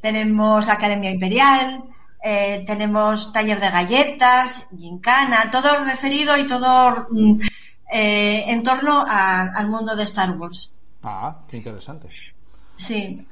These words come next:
Speaker 1: pero hay una, hay una cosa también muy importante, que sobre todo nosotros nos dedicamos a eso, a entretener a los niños y a los papis que también se arriman con la,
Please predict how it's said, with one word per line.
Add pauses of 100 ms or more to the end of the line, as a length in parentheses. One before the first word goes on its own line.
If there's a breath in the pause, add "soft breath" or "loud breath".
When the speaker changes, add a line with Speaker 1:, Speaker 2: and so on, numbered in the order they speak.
(140)
Speaker 1:
pero
hay
una,
hay
una
cosa
también
muy
importante,
que (340 loud breath)
sobre
todo
nosotros
nos
dedicamos
a
eso,
a
entretener
a
los
niños
y
a
los
papis
que
también
se
arriman
con
la,